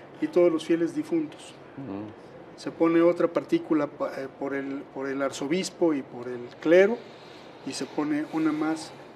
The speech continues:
Speaker 1: por los, eh, fundadores de las iglesias y el clero difunto. Y esa es, digamos, básicamente la, la patena para la Eucaristía. De esa patena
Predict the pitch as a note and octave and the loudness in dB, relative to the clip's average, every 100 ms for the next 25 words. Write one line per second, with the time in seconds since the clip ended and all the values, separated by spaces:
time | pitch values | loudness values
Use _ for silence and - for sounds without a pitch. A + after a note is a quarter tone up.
0 | - - - C3+ C3 C3 B2+ - - - | -20 -18 -10 -6 -4 -4 -6 -10 -12 -12
1 | - E3 D#3+ D3 C#3 C#3+ C#3+ C3+ C#3 C3+ | -12 -6 -2 0 0 0 -4 -4 -6 -6
2 | D3 D3+ E3 E3 C#3+ C#3 B2 C#3+ C#3 C3+ | -2 2 2 0 -6 -8 -8 -6 -4 -4
3 | B2+ D#3+ C#3 - - - - - - - | -4 -4 -4 -10 -20 -20 -20 -20 -20 -20
4 | - - - - - - - - - - | -20 -20 -20 -20 -20 -20 -20 -20 -18 -18
5 | - - - - G3+ - F3 F3+ F#3 D#3+ | -18 -20 -16 -4 -2 4 4 4 2 2
6 | E3 F#3+ G3+ - F3 E3+ F3 D#3+ E3+ E3+ | 0 0 -2 -2 -2 -2 -4 -4 -4 -2
7 | F3+ D3+ B2+ A#2 - C3 B2+ C3 - F3+ | -4 -4 -4 -8 -6 -6 -4 -4 0 2
8 | F3+ F3 E3+ - - - C3 B2+ B2 A#2+ | 4 2 0 -8 -20 -8 -6 -2 -2 -4
9 | B2+ B2 A#2+ - B2 G#2+ - - - - | -6 -8 -8 -10 -8 -8 -12 -20 -20 -12
10 | C#3+ E3+ F3+ G3 G3 F#3+ - F#3 F3 | 2 4 4 2 0 0 4 4 2